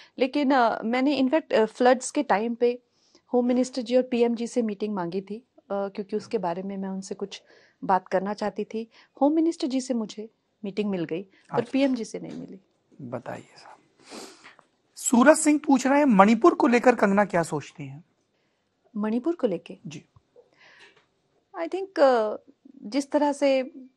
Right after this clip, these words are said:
Speaker 1: हमारे होम मिनिस्टर जी ने एक घोषणा की है कि ट्वेंटी नाइन तक ये जो है,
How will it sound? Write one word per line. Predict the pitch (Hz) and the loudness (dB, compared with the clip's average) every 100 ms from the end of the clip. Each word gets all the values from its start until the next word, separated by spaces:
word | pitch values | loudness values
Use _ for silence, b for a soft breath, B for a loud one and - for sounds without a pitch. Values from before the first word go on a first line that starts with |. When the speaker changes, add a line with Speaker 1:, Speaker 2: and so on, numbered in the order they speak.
| _ | _
Speaker 1:
हमारे | 208 247 254 | -6 0 0
होम | 254 269 254 | 2 2 2
मिनिस्टर | 247 240 - | 0 -2 -6
जी | 220 226 | -8 -8
ने | 208 220 226 _ _ _ _ - | -8 -10 -16 _ _ _ _ -14
एक | 190 | -8
घोषणा | 208 196 214 202 | -8 -6 -8 -10
की | 196 | -12
है | 180 - _ _ _ _ _ _ - | -14 -14 _ _ _ _ _ _ -8
कि | - - - - | -6 -6 -8 -2
ट्वेंटी | 247 262 | 0 2
नाइन | 240 220 | 0 -2
तक | 226 170 - - _ _ _ _ _ _ _ _ b b b - | -4 -8 -10 -16 _ _ _ _ _ _ _ _ b b b -8
ये | 214 | -4
जो | 202 | -2
है, | 208 190 | -2 -6